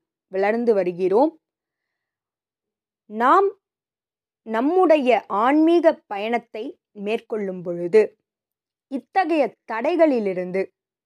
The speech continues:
பல அடையாளங்களை நாம் நம்முடைய சிறு வயதிலிருந்து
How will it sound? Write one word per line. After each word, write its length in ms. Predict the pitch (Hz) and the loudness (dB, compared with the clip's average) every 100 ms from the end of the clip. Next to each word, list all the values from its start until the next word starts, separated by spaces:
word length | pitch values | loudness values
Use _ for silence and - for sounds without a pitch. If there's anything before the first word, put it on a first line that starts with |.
| _ _ _ _ _ _ _ _ - | _ _ _ _ _ _ _ _ -16
பல 340 | 285 370 - | -12 -12 -8
அடையாளங்களை 1200 | 202 202 254 311 330 339 339 339 339 240 214 339 403 | -2 4 6 8 8 6 4 4 2 2 -2 -8 -14
நாம் 600 | 208 202 208 233 311 381 _ _ | -12 -6 -2 0 0 -2 _ _
நம்முடைய 720 | 208 220 285 359 330 254 202 _ | -8 -6 0 2 2 2 -2 _
சிறு 420 | - 254 339 392 | -6 0 2 4
வயதிலிருந்து 1000 | 262 240 233 247 214 202 196 202 311 | 4 4 2 2 0 0 0 2 2